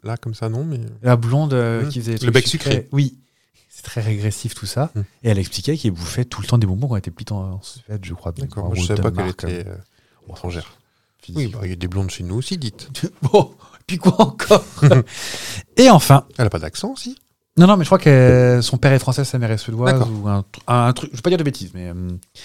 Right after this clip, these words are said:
Speaker 2: et enfin, les Dragibus, même goût, pas même goût,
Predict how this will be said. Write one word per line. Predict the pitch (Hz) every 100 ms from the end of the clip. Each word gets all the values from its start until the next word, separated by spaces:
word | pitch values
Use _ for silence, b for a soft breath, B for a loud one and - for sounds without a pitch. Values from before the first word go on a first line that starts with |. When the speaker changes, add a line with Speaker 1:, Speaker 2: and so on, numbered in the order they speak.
| B B B B B _ -
Speaker 2:
et | 240
enfin, | 190 - 127 - _ _ _ _ _ _
les | 135 214
Dragibus, | 190 165 143 135 120 127 - _ _ _ _ _ _ _ _ _ _ _ _ _ _
même | 147 151
goût, | 160 262
pas | 254
même | 190 156 143
goût, | 123 135 165